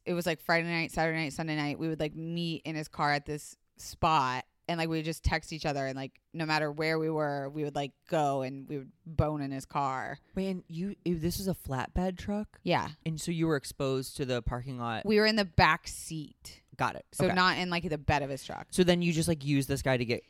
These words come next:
Speaker 2: to, to
Speaker 1: To
Speaker 2: practice
Speaker 1: get back.
Speaker 2: sex?
Speaker 1: And I think he was using me too. We were both, like, kinda like, "Okay, we're figuring things out, like, how
Speaker 2: Great.
Speaker 1: to do it." And it, like, never felt
Speaker 2: It
Speaker 1: good.
Speaker 2: never.
Speaker 1: Never. This guy sucked.
Speaker 2: So does that mean you did not have an orgasm?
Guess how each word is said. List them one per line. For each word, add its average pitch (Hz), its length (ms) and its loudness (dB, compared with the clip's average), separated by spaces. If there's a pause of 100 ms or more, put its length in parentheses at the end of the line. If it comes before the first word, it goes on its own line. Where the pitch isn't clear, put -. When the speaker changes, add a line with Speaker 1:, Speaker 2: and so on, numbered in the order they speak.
(160)
Speaker 2:
to, 147 140 6
to - 200 0
Speaker 1:
To - 20 -6
Speaker 2:
practice 202 460 6
Speaker 1:
get 202 40 8
back. 202 180 12
Speaker 2:
sex? 190 100 4
Speaker 1:
And 220 80 8
I 220 100 8
think 247 180 2
he 226 140 2
was 208 180 6
using 190 240 0
me 175 140 -2
too. 170 320 0
We 180 120 2
were 175 100 4
both, 170 240 2
like, 170 180 0
kinda 165 220 0
like, 156 280 0
"Okay, 165 200 2
we're 160 100 0
figuring 160 480 -4
things 156 300 -4
out, 143 160 2
like, 147 100 2
how 277 100 10
Speaker 2:
Great. 160 120 8
Speaker 1:
to 147 100 2
do 151 220 -2
it." 175 260 2
And 208 100 -4
it, 185 120 -4
like, 220 180 0
never 175 680 -2
felt 135 340 -4
Speaker 2:
It 165 80 0
Speaker 1:
good. 160 200 -2
Speaker 2:
never. 131 760 6
Speaker 1:
Never. 147 340 -2
This 160 180 -4
guy 160 180 0
sucked. - 680 -8
Speaker 2:
So 160 140 2
does 143 180 -2
that 131 140 4
mean 131 140 -2
you 120 120 0
did 113 160 -2
not 107 160 -4
have 110 140 -4
an 107 100 -6
orgasm? - 480 -6